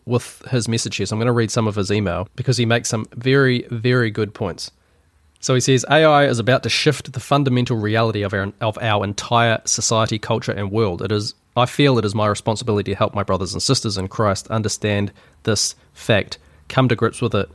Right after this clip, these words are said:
and encourage them to start building before our enemies gain too much ground. Christians have been building and using tools to glorify God for millennia.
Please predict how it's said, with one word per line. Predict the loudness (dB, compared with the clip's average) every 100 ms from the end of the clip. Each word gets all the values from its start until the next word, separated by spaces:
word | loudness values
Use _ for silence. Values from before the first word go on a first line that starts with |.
| -6
and | -2
encourage | -2 0 2 2 2
them | 0 -2 -2 -8 -16
to | -10
start | -2 0 0
building | 2 2 2 -2
before | -4 -4 -2 0
our | 0 -2 -2
enemies | -2 -2 -4 -6
gain | -4 -2 0 -4 -8 _ _ -20 _ _ -4
too | 0
much | 2 0 -4
ground. | 0 2 2 0 -8 _ _ _ _ _ -2
Christians | 0 2 2 2
have | 2
been | 0 0
building | 2 4 4 2
and | -2 -2
using | -2 -2
tools | -2 -2 -2
to | -4
glorify | -2 0 0 -2
God | -2 -2 -2
for | -4
millennia. | -4 -2 0 -2